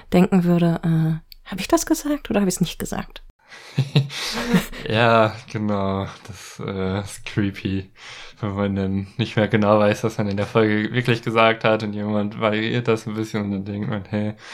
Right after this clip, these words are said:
Speaker 2: das könnte ich sogar gesagt haben.“ Bei manchen Aussagen wäre völlig klar, dass man das nicht gesagt hat, weil die einfach nicht zu einem passen inhaltlich.
Speaker 1: Ja.
Speaker 2: Äh, das machen diese, will diese Al-, Algorithmen ja dann doch nicht ab, aber ja.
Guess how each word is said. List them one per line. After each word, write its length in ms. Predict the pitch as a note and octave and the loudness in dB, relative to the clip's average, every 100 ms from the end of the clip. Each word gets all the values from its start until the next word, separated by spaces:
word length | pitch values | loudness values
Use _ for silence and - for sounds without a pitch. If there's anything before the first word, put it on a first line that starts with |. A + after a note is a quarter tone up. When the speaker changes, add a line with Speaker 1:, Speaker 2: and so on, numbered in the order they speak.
| - - | -18 -10
Speaker 2:
das 180 | G#2 - | -8 -6
könnte 400 | - C3+ E3 D#3+ | 4 8 8 6
ich 80 | C#3 | 2
sogar 180 | B2+ A#2 | 2 2
gesagt 500 | A#2 A2+ A#2+ B2 - | 0 2 2 0 -8
haben.“ 320 | F#2+ F#2+ G2 - - - - - | -12 -12 -16 -18 -18 -16 -16 -4
Bei 80 | G#2+ | 4
manchen 260 | B2+ C3+ | 4 6
Aussagen 520 | A2+ A#2+ - G#2 G2 | 4 4 4 2 2
wäre 100 | G2+ | 0
völlig 300 | G2 G2+ F#2+ | -2 -6 -8
klar, 240 | - G2 F#2+ | -6 -2 -2
dass 180 | F#2 - | -4 -8
man 80 | |
das 200 | F#2+ F#2+ | -10 -10
nicht 160 | G2 - | -12 -10
gesagt 360 | F#2+ G2 F#2+ - | -10 -8 -6 -6
hat, 180 | F#2+ | -6
weil 100 | F#2+ | -6
die 100 | F#2+ | -6
einfach 280 | G2 F#2+ - | -8 -10 -10
nicht 180 | G#2 F#2 | -12 -10
zu 100 | - | -8
einem 160 | E3 C#3 | -8 -6
passen 360 | - G#3 G#3 | -6 -4 -4
inhaltlich. 640 | A#2 B2 A2 G#2+ - G#2 - - - | 0 0 0 -4 -6 -6 -8 -10 0
Speaker 1:
Ja. 180 | - - - - - - - | 0 0 -12 -18 -20 -20 -14
Speaker 2:
Äh, 240 | - F#2+ F#2 | -8 -6 -2
das 200 | G2+ - | 0 2
machen 220 | G#2 G#2 | 0 0
diese, 280 | G2+ A2+ - | -6 -6 2
will 140 | A2+ | 2
diese 260 | G#2+ A2+ - | 2 0 0
Al-, 300 | - A#2+ A#2 | 0 0 2
Algorithmen 480 | A#2 G#2+ G#2+ A2+ | 0 2 2 4
ja 80 | G2 | 2
dann 180 | F#2+ F#2+ | 2 2
doch 180 | F2+ - | 0 -4
nicht 240 | F#2 - | -6 -4
ab, 340 | - C#3 - - | -8 -8 -12 -10
aber 480 | G2+ F#2 F#2 F#2 F#2 - _ _ - | -8 -4 -2 -4 -8 -16 _ _ -6
ja. 320 | F#2 F#2 | -4 -4